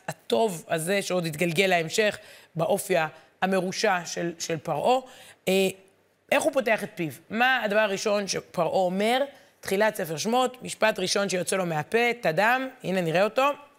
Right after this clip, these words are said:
הוא אומר כך, פרעה אומר, בעצם,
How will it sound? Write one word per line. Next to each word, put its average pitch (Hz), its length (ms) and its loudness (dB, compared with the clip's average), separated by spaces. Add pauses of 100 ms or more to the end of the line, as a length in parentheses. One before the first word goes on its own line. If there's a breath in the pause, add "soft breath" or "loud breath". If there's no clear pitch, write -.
(580)
הוא 180 100 -2
אומר 180 160 0
כך, - 280 -2 (440 loud breath)
פרעה 175 140 2
אומר, 226 480 4 (460 loud breath)
בעצם, 214 520 0